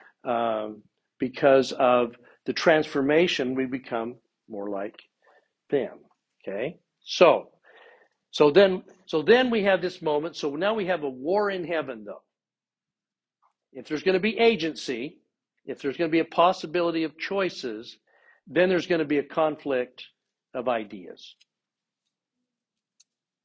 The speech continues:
There's gonna be a conflict. And, and sometimes people will come into my office and say, "Well, I'm just kinda conflict avoidant. I don't like conflict."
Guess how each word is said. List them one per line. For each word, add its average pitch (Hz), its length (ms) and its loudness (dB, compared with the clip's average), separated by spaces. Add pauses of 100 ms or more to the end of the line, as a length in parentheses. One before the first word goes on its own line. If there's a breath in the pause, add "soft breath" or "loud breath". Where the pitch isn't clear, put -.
There's 127 120 -8
gonna 190 300 6
be 208 140 2
a 208 60 4
conflict. - 720 -4 (1040 soft breath)
And, 147 180 0
and 156 300 2
sometimes 202 400 2
people 175 360 -2
will 147 120 -2
come 151 200 -2
into 143 140 -2
my 139 200 0
office 135 400 0
and 135 80 -12
say, 135 120 -2
"Well, 135 140 -2
I'm 139 80 -4
just 202 220 -8
kinda 160 240 -4 (300 soft breath)
conflict 170 540 0
avoidant. 123 440 -4 (320)
I 120 80 -6
don't 151 160 -2
like 143 200 -2
conflict." 127 580 -8